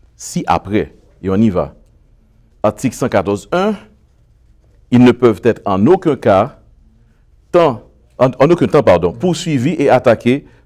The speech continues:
pou lè opinyon e vòt dimwens emi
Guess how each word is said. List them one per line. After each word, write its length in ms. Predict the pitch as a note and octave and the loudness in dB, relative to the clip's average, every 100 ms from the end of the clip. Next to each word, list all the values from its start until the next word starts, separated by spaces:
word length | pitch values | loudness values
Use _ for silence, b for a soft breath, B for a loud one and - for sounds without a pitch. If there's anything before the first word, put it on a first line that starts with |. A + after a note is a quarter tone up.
| - | 0
pou 160 | B2+ | 4
lè 140 | A#2+ A#2 G2+ F#2+ | 6 6 4 2
opinyon 540 | D3+ G#3+ A3 C#3 C3 - _ _ _ _ _ _ _ _ _ _ _ _ _ _ _ B2+ | 0 2 4 4 0 -4 _ _ _ _ _ _ _ _ _ _ _ _ _ _ _ 2
e 1300 | B2+ C3+ C3+ - _ _ _ _ _ _ _ - C3 | 4 4 -2 -12 _ _ _ _ _ _ _ -2 0
vòt 220 | E2 D3+ G2 | 2 2 2
dimwens 300 | G#2+ C3 - | 0 0 2
emi 240 | A#2+ A#2 | 4 4